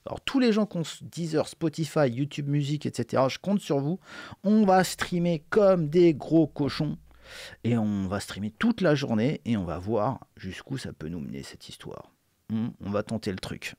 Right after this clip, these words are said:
d'accord ? Bien sûr, vous allez écouter pour de vrai, hein, c'est pas pour fausser les scores, hein. Je veux que vous écoutiez l'album cinquante fois dans la journée, d'accord ? Parce que vous allez vous régaler. Et d'ailleurs, pour ceux qui, « Oui, oui, j'aime pas le rap »,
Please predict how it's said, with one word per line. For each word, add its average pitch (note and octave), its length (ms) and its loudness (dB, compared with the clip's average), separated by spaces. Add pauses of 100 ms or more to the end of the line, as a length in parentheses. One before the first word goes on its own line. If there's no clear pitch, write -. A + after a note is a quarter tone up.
(100)
d'accord ? F3+ 340 0 (720)
Bien C3+ 120 2
sûr, A3 140 4
vous C3 140 4
allez A2 120 4
écouter A#2+ 260 -2
pour G2+ 160 -4
de D#3+ 80 2
vrai, G#3 180 6
hein, A2 120 4
c'est - 120 -8
pas B2+ 160 -2
pour - 300 -4
fausser - 280 -6
les A#2 220 0
scores, E3+ 260 2
hein. G#2+ 120 -4 (320)
Je A2 100 -8
veux A#2 80 -2
que G#2 60 -6
vous G#2 100 -2
écoutiez A2 340 -2
l'album C3+ 320 2
cinquante D#3 360 -2
fois E3 160 2
dans B2+ 80 2
la F2 80 2
journée, D3+ 340 0 (420)
d'accord ? A2+ 460 2 (400)
Parce - 160 -6
que D#3+ 100 2
vous A#2+ 200 2
allez C#3 120 6
vous A2+ 120 0
régaler. C#3+ 320 4
Et A#2+ 80 6
d'ailleurs, D3 280 6
pour - 160 -10
ceux E3+ 220 4
qui, « D#3 220 2
Oui, B3+ 240 8
oui, A#3+ 180 8
j'aime E3+ 180 4
pas D3+ 120 6
le C#3+ 80 6
rap », A3 180 2